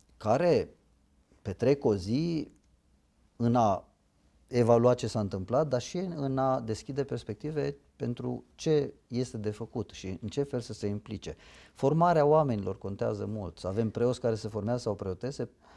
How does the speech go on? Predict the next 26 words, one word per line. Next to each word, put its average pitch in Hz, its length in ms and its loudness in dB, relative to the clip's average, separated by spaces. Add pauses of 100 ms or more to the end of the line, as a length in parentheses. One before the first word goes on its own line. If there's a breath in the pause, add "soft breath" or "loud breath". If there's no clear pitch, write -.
(360 loud breath)
pentru 131 400 2
rezolvarea 127 540 2
adicțiilor, 107 1040 -6
pentru 107 300 -10
că 113 120 -8
sunt 156 320 -6
adicții 139 680 -8 (500)
și - 200 -12
la 143 120 2
telefon, 131 520 -4
și - 200 -8
la 117 160 2
alcool, 127 500 0
și - 200 -12
la 107 300 -2 (260)
fel 139 280 0
și 131 180 -8
fel 127 220 -6
de 120 100 -4
adicții 127 400 -6
care 117 220 -4
sunt, 120 320 -4
uh, 117 160 0 (320 loud breath)
în 135 160 0
zilele 139 400 0
noastre. 135 520 -6